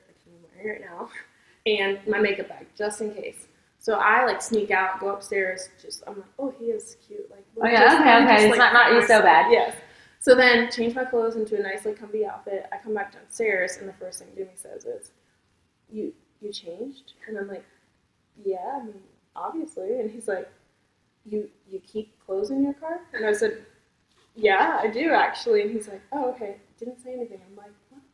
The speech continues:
Speaker 1: Like, this is the weirdest thing I've ever encountered." So then everybody starts coming into the neighborhood. Mil-, Milton is a very, very,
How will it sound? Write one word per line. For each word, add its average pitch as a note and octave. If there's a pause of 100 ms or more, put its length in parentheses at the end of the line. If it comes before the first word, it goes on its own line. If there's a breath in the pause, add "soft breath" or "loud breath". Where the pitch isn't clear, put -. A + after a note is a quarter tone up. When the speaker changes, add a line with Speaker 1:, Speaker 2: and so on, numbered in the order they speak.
(580)
Speaker 1:
Like, A#3
this C4
is C#4
the D4+
weirdest A#3
thing G#3+
I've G#3+
ever G3+
encountered." A#3 (640)
So C4
then C4+ (120)
everybody A#3
starts F#3
coming G3+
into G3+
the G#3+
neighborhood. G3
Mil-, B3 (180)
Milton A#3+
is A3
a G#3+ (120)
very, G#3+
very, G3